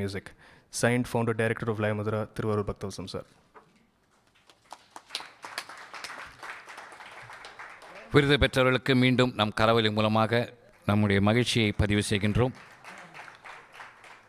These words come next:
Speaker 2: முதன்மை விருந்தினர்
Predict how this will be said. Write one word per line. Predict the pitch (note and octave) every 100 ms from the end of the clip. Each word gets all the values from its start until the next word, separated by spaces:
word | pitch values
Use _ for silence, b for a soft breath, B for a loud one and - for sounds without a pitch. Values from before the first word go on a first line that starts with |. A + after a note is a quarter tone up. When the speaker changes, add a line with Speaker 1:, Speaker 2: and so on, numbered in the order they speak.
| - - _ - - _ - _ _ - - _ _ _ _ _ - - _ _ B2+
Speaker 2:
முதன்மை | D3 F#3 F3+ E3 C3+ A#2
விருந்தினர் | B2+ C3+ C3 B2